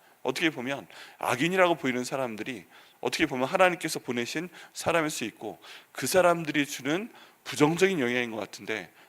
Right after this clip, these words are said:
이것 때문에 오히려 하나님께 기도하면서 내가 살아갈 수 있는 힘이 생기고 있다라는 것을 저희가 바라봐야 됩니다. 그러니까 결국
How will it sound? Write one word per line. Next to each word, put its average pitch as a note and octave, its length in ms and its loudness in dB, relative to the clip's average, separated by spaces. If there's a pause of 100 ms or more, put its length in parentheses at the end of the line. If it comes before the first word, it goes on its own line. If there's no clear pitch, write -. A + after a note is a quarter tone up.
(160)
이것 E3 260 4
때문에 D#3+ 240 2
오히려 B2 200 -2
하나님께 D3 340 -2
기도하면서 G#2+ 680 -6 (280)
내가 B2 300 6
살아갈 D3 340 0
수 B2+ 180 -8
있는 G#2+ 200 -10
힘이 A2+ 340 -6 (240)
생기고 B2+ 420 -6
있다라는 F#2+ 680 -6
것을 A#2+ 380 -6 (320)
저희가 F#2+ 600 -8 (520)
바라봐야 G2 440 -4
됩니다. F2 380 -16 (280)
그러니까 C3 200 -8
결국 C3 380 -2